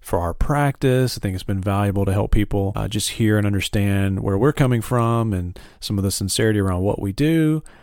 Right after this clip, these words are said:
But more importantly, I think it's brought a lot of value to our clients. I regularly get feedback on different episodes and what they meant to so-, someone or how they helped someone. And so that's the most encouraging part.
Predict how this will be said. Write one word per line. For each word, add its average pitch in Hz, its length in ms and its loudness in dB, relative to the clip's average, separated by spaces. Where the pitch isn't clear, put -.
But 104 320 0
more 143 100 4
importantly, 143 340 2
I 139 40 0
think 131 120 -2
it's 131 80 -4
brought 73 140 0
a 73 80 0
lot 71 60 0
of 110 80 -2
value 120 240 2
to - 120 0
our 123 120 2
clients. 127 480 -2
I 92 80 -2
regularly 107 500 2
get 104 160 -2
feedback 104 640 -2
on 90 440 -4
different 131 320 0
episodes 113 920 2
and 92 420 -2
what 110 200 -2
they 104 120 2
meant 107 300 2
to 104 80 -4
so-, 107 320 0
someone 104 480 2
or 92 60 0
how 98 120 -2
they 92 140 0
helped 104 240 0
someone. 98 420 0
And 90 140 -2
so 95 160 -2
that's 95 320 -2
the - 100 -6
most 95 260 0
encouraging 92 460 -2
part. 92 300 0